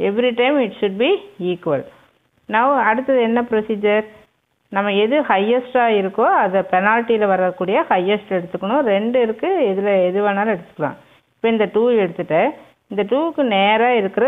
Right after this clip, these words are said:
செல்லு வந்து த்ரீ ஒன்னு இருக்கு இல்லையா, இதில் smaller வந்து consider பண்ணு. You are considering the smaller. பெனால்ட்டியில் வந்து larger, இதில் வந்து you are considering smaller. இப்போ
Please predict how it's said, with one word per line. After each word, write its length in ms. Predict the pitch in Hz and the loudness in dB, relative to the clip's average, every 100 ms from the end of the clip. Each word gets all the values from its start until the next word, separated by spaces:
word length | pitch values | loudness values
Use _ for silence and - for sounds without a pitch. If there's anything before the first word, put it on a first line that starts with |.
| 277 | 0
செல்லு 300 | 214 190 208 208 | 0 0 2 0
வந்து 220 | 185 185 269 359 - - _ - | 0 0 0 -2 -8 -20 _ -6
த்ரீ 160 | 214 254 269 220 | 0 2 2 2
ஒன்னு 200 | 196 214 208 | 0 -2 -4
இருக்கு 180 | 180 180 | -6 -4
இல்லையா, 180 | 196 233 196 | 0 2 0
இதில் 300 | 190 233 277 285 | 0 0 -2 -2
smaller 480 | 208 190 214 247 220 | 0 2 2 2 0
வந்து 160 | 185 247 277 | 0 -2 0
consider 400 | 196 190 185 175 | -2 -2 -4 -4
பண்ணு. 160 | 156 151 | -4 -4
You 60 | 170 185 | 0 0
are 100 | 180 175 | 0 -2
considering 580 | 180 196 226 214 214 214 | -2 -4 -2 0 -2 0
the 80 | 247 392 - | 0 0 -4
smaller. 360 | - 170 165 131 - _ _ _ - | -6 -2 -2 -4 -10 _ _ _ 0
பெனால்ட்டியில் 760 | 190 220 262 285 285 262 240 226 | 0 2 2 2 0 0 0 0
வந்து 240 | 220 233 294 302 - - - 175 | 0 2 2 0 -4 -16 -6 0
larger, 640 | 175 196 185 175 170 285 - - _ _ _ _ - 214 | 2 2 0 0 2 0 -4 -20 _ _ _ _ -8 -6
இதில் 280 | 277 320 277 | -2 0 0
வந்து 200 | 247 269 277 | 0 0 2
you 60 | 226 | 2
are 100 | 208 196 | 0 0
considering 560 | 208 208 226 220 233 381 - - _ | -2 -2 -2 0 2 0 -4 -16 _
smaller. 380 | 190 170 170 143 - - _ _ _ _ _ _ _ 247 | -2 0 0 -2 -8 -18 _ _ _ _ _ _ _ -10
இப்போ 140 | 262 | -4